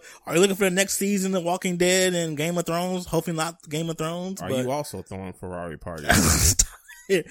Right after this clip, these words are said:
Speaker 1: Let us know. Please like this vi-, well, not this video. This is a podcast. Please like our podcast. Please leave a comment. Um, rate our podcast on Apple and on Spotify and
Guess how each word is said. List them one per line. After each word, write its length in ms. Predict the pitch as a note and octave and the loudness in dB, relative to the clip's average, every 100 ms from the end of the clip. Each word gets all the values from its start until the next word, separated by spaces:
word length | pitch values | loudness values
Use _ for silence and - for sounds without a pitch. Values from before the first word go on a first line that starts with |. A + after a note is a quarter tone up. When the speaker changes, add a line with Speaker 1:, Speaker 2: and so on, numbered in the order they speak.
| - - - - - | -12 -16 -16 -16 -6
Speaker 1:
Let 220 | E3 G#3 | 0 4
us 140 | A#3+ G#3 | 4 4
know. 320 | G#3 G#3+ G#3+ | 2 6 4
Please 480 | - F#3 G#3 G#3 E3 | 4 4 4 2 0
like 600 | C3 C3 D#3+ E3+ - - _ | 0 2 4 4 0 -10 _
this 360 | D3 C#3 D3+ C#3 | -6 0 0 0
vi-, 280 | A#2+ C3+ - | -4 -4 -4
well, 140 | C3+ | -4
not 160 | A#2+ A#2 | -4 -4
this 160 | B2+ | -6
video. 260 | - A2+ A#2 | -4 -4 -4
This 140 | A#2+ A#2 | -6 -6
is 140 | A2+ | -6
a 60 | A#2 | -6
podcast. 680 | B2+ A2+ G#2+ A2+ A#2 - | -4 -4 -2 -2 -2 -2
Please 240 | - E3 C#3 | -2 -2 0
like 180 | C#3+ D3 | -2 0
our 240 | C#3 B2+ | 0 -2
podcast. 640 | - C3+ C#3+ C#3+ E3 D3 | -2 0 0 0 -2 -2
Please 440 | - D#3 D3 C#3+ - - | -2 2 2 0 -6 -6
leave 160 | D3+ D3+ | -2 0
a 40 | |
comment. 600 | C3 D#3+ F3 G3 G3 G3 C#3+ | 0 0 2 2 0 0 -4
Um, 320 | D3 D3 C#3+ | -4 -4 -2
rate 240 | C#3 G3+ | 2 2
our 100 | G#3 | 2
podcast 720 | G#3 G#3+ A3 A3+ A3 A3+ F3 | 2 4 4 2 0 0 -2
on 420 | D#3+ D3+ D3 C#3+ C#3 - - | -4 -2 -2 -4 -6 -14 -8
Apple 560 | - E3+ - F#3+ G3 G3 C#3 | 0 0 2 4 4 4 0
and 320 | D3 D3 C#3 | -4 -4 -4
on 240 | C3 C3+ | -6 -8
Spotify 760 | - D3+ E3+ E3+ F3+ F3 E3+ C3+ | -6 -2 0 0 -2 -2 -4 -6
and 640 | C3+ C#3 C#3 C3+ C3+ C3 | -6 -6 -6 -4 -6 -8